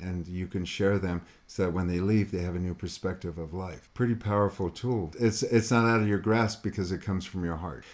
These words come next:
The reason why it's so wonderful to, to speak to my students is because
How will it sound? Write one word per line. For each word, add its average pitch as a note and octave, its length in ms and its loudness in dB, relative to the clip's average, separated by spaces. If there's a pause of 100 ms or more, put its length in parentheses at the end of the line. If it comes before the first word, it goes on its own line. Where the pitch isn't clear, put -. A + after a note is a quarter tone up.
(140)
The B2+ 60 2
reason F3 340 8
why B2+ 440 6 (560)
it's A2+ 160 2
so C3 160 6
wonderful A2+ 720 4
to, G2 320 0
to F#2 220 -2
speak A2+ 440 0
to G#2+ 140 -2
my F#2 460 2
students G#2 720 -2 (500)
is G#2+ 140 0
because G2 720 2